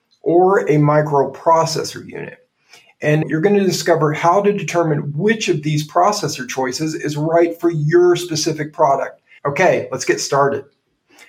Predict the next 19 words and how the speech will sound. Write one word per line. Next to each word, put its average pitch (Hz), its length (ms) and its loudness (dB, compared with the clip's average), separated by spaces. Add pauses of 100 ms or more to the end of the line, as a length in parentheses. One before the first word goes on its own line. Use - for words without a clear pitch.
(200)
Well, 214 420 2
as 175 160 2
the 185 80 2
name 233 420 2
implies, 135 920 0
a 147 80 0
microcontroller 160 1300 2
excels 143 720 0
at 147 360 -2 (460)
controlling 151 800 0
other 143 300 2
hardware 123 420 0
components 156 680 0
like 117 360 -4
sensors, 156 720 0
switches, 151 500 2
motors, 127 560 0
et - 80 -10
cetera. - 400 -4